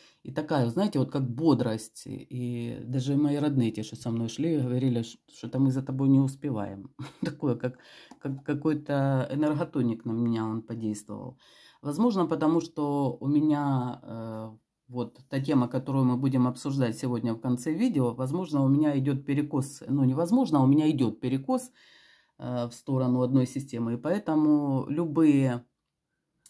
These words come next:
любые такие, э, стимуляторы на меня и действуют как бы очень сильно, заметно. Следующий препарат, который я вам хочу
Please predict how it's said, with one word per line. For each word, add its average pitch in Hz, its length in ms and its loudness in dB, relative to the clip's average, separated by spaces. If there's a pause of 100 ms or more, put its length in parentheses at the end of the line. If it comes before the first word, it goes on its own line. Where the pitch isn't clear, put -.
(580)
любые 156 580 2
такие, 147 640 2 (380)
э, 139 220 -4
стимуляторы 165 960 2
на 135 140 0
меня 165 360 4
и 151 560 4
действуют 127 640 0
как 113 200 -10
бы 113 480 -4
очень 123 380 -2
сильно, 156 420 2
заметно. 113 600 2 (1080)
Следующий 147 360 0
препарат, 139 460 -4
который 131 380 -2
я 127 140 2
вам 127 140 2
хочу 131 400 -6